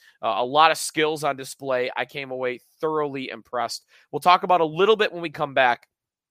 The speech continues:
how many more games he should play, uh, as there are now eight remaining after we saw game number one.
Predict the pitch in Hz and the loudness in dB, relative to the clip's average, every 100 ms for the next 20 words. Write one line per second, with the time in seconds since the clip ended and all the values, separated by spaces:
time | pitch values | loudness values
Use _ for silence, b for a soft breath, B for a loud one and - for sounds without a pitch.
0 | _ _ _ _ _ - 156 175 156 147 | _ _ _ _ _ -2 -2 -2 -4 -4
1 | 135 139 123 143 - 101 - 147 113 90 | -6 -10 -10 -14 -14 -14 -4 -2 -2 -4
2 | b b b 117 110 - 123 131 120 117 | b b b -2 -2 -2 -8 -8 -8 -6
3 | 107 - 165 - 139 120 131 120 95 92 | -8 -4 -4 -4 -10 -8 -6 -6 -10 -8
4 | 127 123 123 117 147 117 - 120 117 110 | -8 -6 -12 -6 -4 -4 -6 -10 -10 -14
5 | 98 104 117 92 | -12 -8 -8 -8